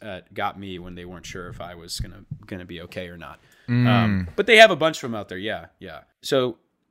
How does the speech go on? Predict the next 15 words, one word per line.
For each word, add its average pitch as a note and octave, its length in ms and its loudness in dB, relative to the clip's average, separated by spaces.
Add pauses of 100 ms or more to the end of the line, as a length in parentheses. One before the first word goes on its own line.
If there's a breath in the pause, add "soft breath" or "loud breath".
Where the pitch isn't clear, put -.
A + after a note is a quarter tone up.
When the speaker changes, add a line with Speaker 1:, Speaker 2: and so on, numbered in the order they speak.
(100)
Speaker 1:
on D3 180 2
the D#3 80 -4
note F#3+ 280 -2
of, F3 180 -6
of A#2+ 180 -10
customizable A#2 760 -6
Lego G#2 260 -8
sets, - 520 -10 (1040)
it A#2 60 -8
just B2+ 200 -6
reminded A2+ 320 -4
me G#2 60 -6
of F#2+ 80 -8
something G2 480 -10
that, F2 340 -12